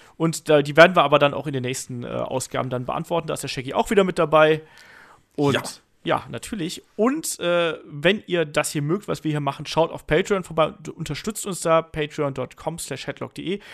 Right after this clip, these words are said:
Speaker 1: Äh, wir freuen uns da sehr drüber und vor allem dient das natürlich auch dazu, den Podcast hier noch ein bisschen besser, schöner und, äh, größer zu machen. Also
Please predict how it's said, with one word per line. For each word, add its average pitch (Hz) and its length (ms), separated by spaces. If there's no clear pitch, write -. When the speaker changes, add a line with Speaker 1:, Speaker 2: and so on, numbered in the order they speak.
Speaker 1:
Äh, 156 300
wir 165 100
freuen 240 240
uns 277 120
da 214 80
sehr 208 140
drüber 165 200
und 156 100
vor - 140
allem 180 260
dient 202 140
das 185 100
natürlich 170 220
auch 160 100
dazu, 175 380
den 165 300
Podcast - 480
hier 170 100
noch 165 140
ein 156 100
bisschen 175 320
besser, 170 300
schöner 190 640
und, 170 260
äh, 151 100
größer 147 460
zu - 140
machen. 123 320
Also 131 300